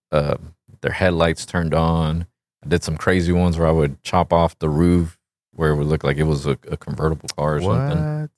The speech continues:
Speaker 1: Yeah.
Speaker 2: Okay. So what, did you ever have any desire to, as, as a young guy, to be able to grab a camera and start snapping pictures at all? Or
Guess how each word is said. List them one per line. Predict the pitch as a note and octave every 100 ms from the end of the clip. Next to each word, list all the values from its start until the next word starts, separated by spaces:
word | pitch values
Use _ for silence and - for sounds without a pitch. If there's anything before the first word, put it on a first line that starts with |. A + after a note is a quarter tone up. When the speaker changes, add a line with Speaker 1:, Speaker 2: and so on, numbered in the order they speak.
| -
Speaker 1:
Yeah. | G2 A2+ G2 _ _ _ _ B2
Speaker 2:
Okay. | A#2+ A#2 F#2 _ _ _
So | - C3 A#2+ -
what, | - A#2 - _ _ _ _ _ G#2+ -
did | A#2+ D3 F3+
you | F3+
ever | D3 E3 E3
have | E3+ D3 C#3+
any | D3 D3
desire | B2 G2 G2+ A2 A#2 A#2 A#2 B2 - -
to, | A#2 A2+ A2+
as, | A2 A2 - -
as | G#2+ -
a | G2
young | G2+ G#2+ A2
guy, | G#2+ G#2+ A2 G#2+ A#2 -
to | G#2+
be | G#2
able | G#2+ G2+
to | -
grab | F#2 G2+ G2+
a |
camera | - G2+ G#2
and | G2
start | - G2 F#2+
snapping | - G2+ G2+ F#2
pictures | - G2 G2+ G2
at | G2+
all? | G2+ G#2+ -
Or | G#2 F2+